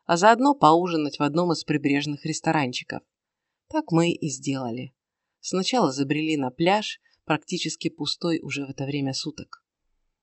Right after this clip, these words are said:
Над головой светила огромная белая луна,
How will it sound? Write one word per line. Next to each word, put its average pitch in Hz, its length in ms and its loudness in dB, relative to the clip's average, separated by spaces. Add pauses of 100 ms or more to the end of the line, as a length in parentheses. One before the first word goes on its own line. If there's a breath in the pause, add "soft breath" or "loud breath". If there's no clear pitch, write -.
(140)
Над 170 160 2
головой 202 400 4
светила 151 480 0
огромная 156 640 0
белая 143 400 -2
луна, 185 420 -2